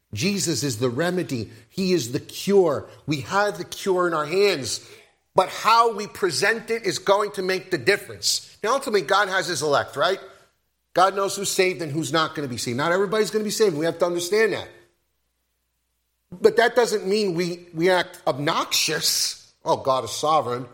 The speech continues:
Maybe the haughtiness of knowing the sovereignty of God compels us to be more obnoxious. No, if anything, it means to be more humble. To see the grace of God and not hinder the grace of God by putting our personality before the grace of God.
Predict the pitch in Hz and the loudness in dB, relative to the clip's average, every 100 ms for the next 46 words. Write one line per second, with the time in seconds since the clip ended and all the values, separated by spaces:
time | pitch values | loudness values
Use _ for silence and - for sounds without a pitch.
0 | - _ - 151 139 - - 175 180 135 | -20 _ -4 0 0 0 2 2 2 -2
1 | 127 - 117 123 143 175 143 131 143 139 | -4 -4 -4 0 2 2 -2 -2 0 0
2 | 123 135 139 147 - - - 180 - 180 | 0 0 2 2 -2 -10 -2 0 0 -2
3 | 156 151 165 156 143 147 139 127 175 220 | 0 -4 -4 -4 0 2 2 2 0 0
4 | - 143 - - 180 151 220 190 180 175 | -4 -10 -12 -14 -4 0 2 2 0 -2
5 | 147 147 139 147 - - 127 123 113 104 | -2 -4 -4 -4 -8 -8 -6 -4 -6 -6
6 | 131 123 92 85 - _ _ _ _ _ | -8 -8 -10 -12 -20 _ _ _ _ _
7 | _ _ _ _ _ _ _ _ _ _ | _ _ _ _ _ _ _ _ _ _
8 | - - 139 120 117 123 117 120 104 127 | -6 -4 -4 -4 -4 -4 -4 -6 -2 0
9 | 120 117 107 113 117 127 127 - - 185 | 0 0 -4 -10 -4 -2 -2 -6 -2 -2
10 | 139 120 110 117 110 - 95 113 113 110 | 0 -4 -4 -4 -6 -8 -4 0 0 -2
11 | - - _ 123 120 - 139 127 123 113 | -10 -20 _ 0 0 -2 -4 -2 -4 -6
12 | - 143 139 135 127 127 110 107 104 104 | -6 -4 -4 -6 -4 -2 -2 -4 -6 -12
13 | - 107 104 101 98 - _ 113 104 - | -6 -4 -4 -6 -10 -18 _ -6 -4 -6
14 | 73 69 82 65 | -8 -12 -16 -16